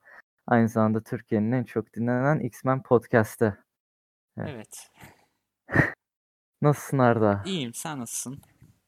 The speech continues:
Speaker 1: Ben de iyiyim. Eee, nasıl gidiyor yani? Ne yapıyorsun?
Speaker 2: İyi gidiyor. Bir şey yapmıyorum.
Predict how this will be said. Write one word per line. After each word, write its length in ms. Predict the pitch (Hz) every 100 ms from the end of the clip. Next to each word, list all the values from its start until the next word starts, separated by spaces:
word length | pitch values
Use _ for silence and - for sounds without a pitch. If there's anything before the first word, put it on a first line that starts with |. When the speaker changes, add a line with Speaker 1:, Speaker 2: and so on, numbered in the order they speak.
| _ _ _ _ _ _ _
Speaker 1:
Ben 300 | 120 110 107
de 140 | 107 104
iyiyim. 280 | 104 131 139 _ _ _ _ _ _ _ _ -
Eee, 400 | 123 117 120 117 - _ _ _ _
nasıl 360 | 156 143 - - -
gidiyor 320 | 113 120 113
yani? 540 | 113 113 110 113 117 - _ _ _ _ _ _ _ _ _ _ _ -
Ne 140 | 147 156
yapıyorsun? 580 | 131 - 113 - - - - _ _ _ _ _ _
Speaker 2:
İyi 260 | 190 202 117
gidiyor. 600 | 95 98 98 104 107 131 _ _ _ _
Bir 60 |
şey 160 | - 151
yapmıyorum. 760 | 147 143 - 107 95 117 123